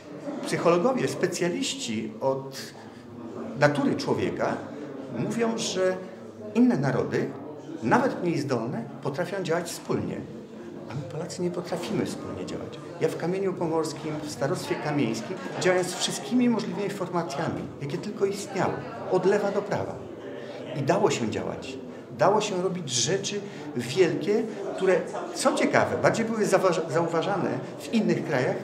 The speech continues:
niż w Polsce. Bo jeżeli to tak dobrze działa, że z zadłużonej gminy, gdzie jest czterdzieści procent deficytu,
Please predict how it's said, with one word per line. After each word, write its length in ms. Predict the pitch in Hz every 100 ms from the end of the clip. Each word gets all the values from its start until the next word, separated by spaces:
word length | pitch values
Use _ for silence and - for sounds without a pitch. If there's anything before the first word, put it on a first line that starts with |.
| - -
niż 120 | 196
w 80 | -
Polsce. 400 | 294 277 - - - - - - - - - -
Bo 80 | 175
jeżeli 400 | 175 160 226 240
to 180 | -
tak 240 | 196 220 220
dobrze 300 | 190 165 175
działa, 340 | 123 95 80 - - 131
że 140 | 135
z 40 | 147
zadłużonej 680 | 170 165 170 - 117 110
gminy, 380 | 107 131 120 - - -
gdzie 100 | 139
jest 120 | 139
czterdzieści 480 | - 147 180 208 240
procent 320 | 196 - 196
deficytu, 600 | 180 180 170 127 - 92